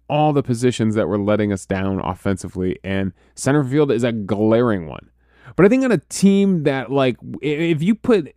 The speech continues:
Myles Straw in center field on the Blue Jays offense and just bat him ninth, uh, where they have Kevin Kiermaier,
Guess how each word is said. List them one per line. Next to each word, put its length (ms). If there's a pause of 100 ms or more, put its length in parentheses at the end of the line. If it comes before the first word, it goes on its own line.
(360)
Myles 460
Straw 340
in 140
center 300
field 560
on 140
the 80
Blue 320
Jays 240
offense 560 (320)
and 160
just 200
bat 240
him 160
ninth, 460 (360)
uh, 80
where 140
they 80
have 160
Kevin 240
Kiermaier, 500